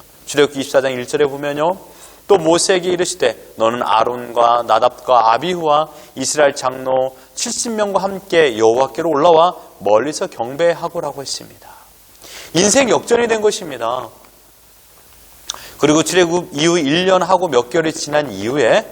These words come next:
나답과 아비후는 하나님으로부터 이스라엘의 제사장으로 임명을 받은 것입니다. 너무나 기쁘고 기뻤을 것입니다.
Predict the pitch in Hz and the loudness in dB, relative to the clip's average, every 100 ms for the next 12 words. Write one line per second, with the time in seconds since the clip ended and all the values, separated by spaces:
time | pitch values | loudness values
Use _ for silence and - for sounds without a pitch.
0 | - - - 101 107 123 147 120 101 107 | -16 -20 -8 -2 0 2 2 2 2 -2
1 | 135 135 190 139 - - - - 233 254 | -6 -4 -4 -4 -12 -20 -20 -6 0 2
2 | 262 254 247 240 190 - 123 107 - - | 2 0 -2 -2 -4 -2 -2 -2 -6 -20
3 | - 113 113 143 131 127 170 - - 196 | -12 -8 -6 0 2 4 0 -2 -2 0
4 | 175 160 196 226 - - 110 120 113 104 | 2 2 -2 -4 -12 -12 -8 -4 -4 -2
5 | 160 185 190 190 190 196 165 120 - - | -2 -2 -2 -4 -8 -10 -12 -12 -12 -14
6 | - _ _ - _ - - - 147 165 | -20 _ _ -20 _ -20 -20 -2 0 2
7 | 180 - 175 - 165 160 - 175 - - | 0 0 -6 -6 -8 -10 -8 -8 -8 -8
8 | 170 - 156 147 156 | -8 -8 -8 -2 -2